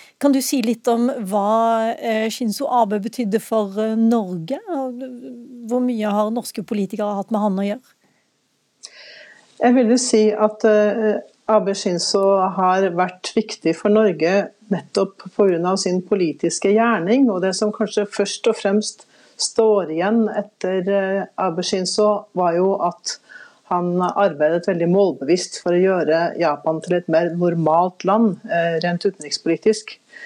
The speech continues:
Speaker 2: Tidligere var Japan en økonomisk kjempe, en, en politisk dverg. Det er selvfølgelig bakgrunn i historien, andre verdenskrig og så videre.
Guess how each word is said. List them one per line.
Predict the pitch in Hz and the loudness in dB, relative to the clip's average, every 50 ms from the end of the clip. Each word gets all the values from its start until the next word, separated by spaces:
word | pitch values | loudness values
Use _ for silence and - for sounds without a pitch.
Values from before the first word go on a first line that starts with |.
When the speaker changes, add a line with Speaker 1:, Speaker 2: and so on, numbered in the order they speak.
| - - - _ - | -20 -20 -20 _ -2
Speaker 2:
Tidligere | - 208 190 160 160 151 165 175 | 0 0 0 2 0 0 0 2
var | 180 185 175 170 | 2 2 2 2
Japan | 165 165 160 160 - 156 165 165 165 170 160 139 180 - | 2 2 0 2 2 0 0 0 -2 -4 -6 -8 -8 -6
en | 160 170 160 160 160 - _ - - | -4 -4 -2 -2 -4 -6 _ -12 -12
økonomisk | - 196 190 180 175 165 160 165 - - - | -4 0 0 2 2 2 0 -2 -4 -4 -4
kjempe, | - 220 208 190 180 - - | 0 0 0 0 0 -2 0
en, | 208 208 202 185 180 180 175 170 170 - - | 0 0 0 0 -2 -2 -2 -2 -2 -2 -4
en | 165 170 165 165 | -4 -2 -2 -2
politisk | - - 185 170 165 143 - 165 156 - - - - | 0 2 2 2 2 0 0 -2 -2 -2 -4 -6 0
dverg. | 180 196 214 220 226 202 | 2 2 4 2 2 -2
Det | - - _ _ _ _ _ _ _ - | -4 -8 _ _ _ _ _ _ _ -4
er | 175 | -4
selvfølgelig | 175 - 175 170 180 160 147 165 165 | -4 -4 -2 -2 -2 0 0 -2 -2
bakgrunn | - 180 175 170 - - 165 160 160 | 0 0 0 0 -2 -4 -4 -2 0
i | 160 | 0
historien, | 160 156 - - 190 190 180 190 202 202 196 185 | -2 -2 0 0 2 2 2 2 0 0 0 -2
andre | 175 165 156 151 | -2 -2 0 0
verdenskrig | 165 160 160 160 - - - 190 190 185 | 0 0 0 -2 -6 -4 -2 0 0 0
og | 175 | -2
så | - - 190 180 | -2 0 0 2
videre. | 180 190 214 240 | 2 2 0 -2